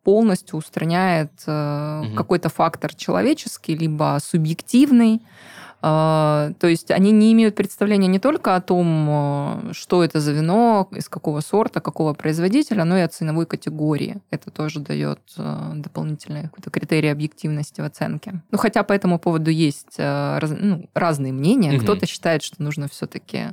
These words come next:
Speaker 1: как минимум там ценовую категорию сообщать, но это уже нюансы. Ну да, они не знают, что они дегустируют.
Speaker 2: Изабелла, хочу примеры. Очень люблю конкретные кейсы. Э, есть ли какие-то ваши конкретные примеры программ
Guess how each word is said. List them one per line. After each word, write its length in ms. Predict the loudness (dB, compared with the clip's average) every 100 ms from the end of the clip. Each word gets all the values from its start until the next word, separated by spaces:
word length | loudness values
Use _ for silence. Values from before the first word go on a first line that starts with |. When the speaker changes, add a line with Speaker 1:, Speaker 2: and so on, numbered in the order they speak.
| -14
Speaker 1:
как 200 | -8 -2
минимум 340 | 0 0 -4
там 300 | -6 -10 -10
ценовую 680 | -6 -2 -2 -2 -6 -8 -6
категорию 460 | -2 0 2 2 2
сообщать, 520 | 2 -4 0 -2 0
но 80 | 0
это 180 | 0 0
уже 180 | 0 0
нюансы. 540 | 0 -2 -4 -10 -12
Ну 140 | -4 0
да, 160 | 0 2
они 180 | 4 4
не 120 | 4
знают, 320 | 4 2 0
что 160 | -4 -4
они 220 | -4 -4 -6
дегустируют. 680 | -10 -10 -10 -8 -10 -14 _ _
Speaker 2:
Изабелла, 520 | 0 2 2 2 -2 -8 _
хочу 260 | -2 0 2
примеры. 420 | 4 4 2 -2 -4 0
Очень 240 | 0 2
люблю 360 | 2 4 4 2
конкретные 480 | 0 2 2 2 2
кейсы. 460 | 2 2 2 2 0
Э, 540 | 0 0 2 2 2
есть 280 | 2 2 2 0
ли 80 |
какие-то 840 | 0 0 0 0 4 4 6 4 4
ваши 260 | 2 0
конкретные 380 | -4 -2 -2 -2
примеры 380 | 2 4 4 4
программ 300 | 2 0 2